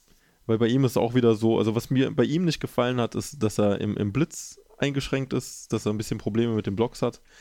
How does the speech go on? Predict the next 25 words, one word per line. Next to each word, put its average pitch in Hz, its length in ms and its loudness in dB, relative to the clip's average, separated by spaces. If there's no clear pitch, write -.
Ähm, 101 640 0
und 107 200 0
halt, 101 200 4
dass 98 140 0
er, 90 340 2
ja, 87 300 0
dann 92 300 -2
auch 92 280 -4
wieder 92 260 0
auf, 85 200 -6
auf 87 160 -4
ein 95 80 -4
paar 92 180 -2
Spielzüge 95 580 -2
rein, 87 180 -2
äh, 90 160 2
leichter 90 340 0
reinfällt, 104 420 -2
weil 95 120 2
er 98 40 2
das 98 140 -12
nicht 101 140 -6
genau 92 220 0
liest, 101 340 -2
aber, 87 360 -2